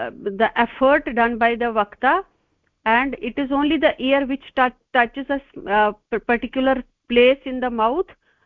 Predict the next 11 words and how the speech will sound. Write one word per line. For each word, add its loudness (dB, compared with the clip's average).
and 0
then -2
the -2
vo-, -2
voice 0
comes -6
out. -6
So -2
jiva 0
is -8
not, -2